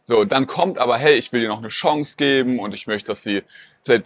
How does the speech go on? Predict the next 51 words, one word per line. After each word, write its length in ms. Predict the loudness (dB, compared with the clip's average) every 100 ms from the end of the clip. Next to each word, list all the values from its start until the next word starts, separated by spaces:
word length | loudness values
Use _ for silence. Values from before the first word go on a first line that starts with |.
| _
ich 120 | -6
habe 160 | -2 2
ihr 40 |
jetzt 140 | 2 4
voll 220 | 4 4
viel 160 | 2 0
jetzt 140 | 0
erst 120 | -2
nochmal 160 | -4 -4
neu 300 | 2 4 4
beigebracht, 560 | 4 2 2 0 0
was 160 | -4 -4
sie 60 | -8
erstmal 280 | -6 -8 -8 -8
um-, 180 | -6 -2
einsetzen 560 | 0 2 0 -2 -2
soll 160 | 2 2
und 80 | 0
umsetzen 500 | -2 2 0 0 2
soll. 280 | 4 4
Von 160 | 2 -2
daher, 160 | 0 -2
das 180 | -6 _ -20 _
wäre 260 | 4 4 4
jetzt 220 | 0 0
unfair 720 | 0 0 0 4 6 6 4
und 220 | 2 -2 -10 -20
ich 120 | -14 -6
will 100 | 0
generell 520 | 2 4 6 6 6
nicht 160 | 2
Leute 240 | 4 4 4
entlassen 320 | 0 0 0
und 40 |
so 60 | 0
weiter. 100 | 0
Da 40 |
kommt 160 | 0 -6
so 100 | -4
ganz 300 | 0 0 0
viel 140 | 0
auf 80 | 0
dich 80 | 0
zu. 60 | -6
Aber 100 | -2
dieser 200 | -2 2
erste 360 | 2 0 -2
Gedanke, 340 | -4 -2 -2 -4
dieser 160 | -4
erste 260 | -2 -2 -6
Funken 480 | -4 -4 -2 -4